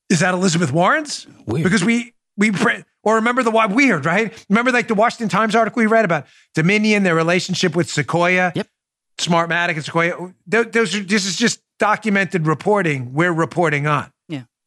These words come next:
Speaker 2: we did that. Yeah.
Speaker 1: Please tell me where the conspiracy theories. Yeah, we did do that. I remember the show.
Speaker 2: Mm-hmm.
Speaker 1: I gave you Dominion's side of it. Dominion saying we have nothing to do with Smartmatic. Our software is strong. I told both sides.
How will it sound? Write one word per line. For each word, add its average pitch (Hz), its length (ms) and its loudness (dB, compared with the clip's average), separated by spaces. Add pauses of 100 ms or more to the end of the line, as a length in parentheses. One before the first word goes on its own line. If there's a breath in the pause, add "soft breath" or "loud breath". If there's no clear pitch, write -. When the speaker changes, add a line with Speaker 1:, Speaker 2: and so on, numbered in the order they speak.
(120)
Speaker 2:
we 160 80 -4
did 139 180 -6
that. 113 200 -8
Yeah. 131 80 -4
Speaker 1:
Please 190 180 0
tell 202 140 0
me 202 120 -2
where 185 180 2
the 170 80 -2
conspiracy 170 600 -2
theories. 196 280 2
Yeah, 247 60 4
we 220 120 2
did 233 180 0
do 151 160 -2
that. 104 180 -8
I 113 40 -2
remember 156 320 0
the 147 80 -2
show. 156 380 -4
Speaker 2:
Mm-hmm. 127 160 -4 (520)
Speaker 1:
I 147 120 0
gave 165 260 -2
you 196 140 2
Dominion's 165 560 2
side 131 320 -2
of 127 80 -4
it. 185 180 -4 (400)
Dominion 180 420 2
saying 165 440 0
we 160 100 0
have 139 120 -2
nothing 151 360 -2
to 160 100 0
do 147 220 0
with 147 160 -2
Smartmatic. 143 760 -4 (360 loud breath)
Our 139 120 0
software 175 600 0
is 180 80 -4
strong. 139 500 -2
I 175 140 -2
told 196 280 -2
both 254 220 2
sides. 277 460 -2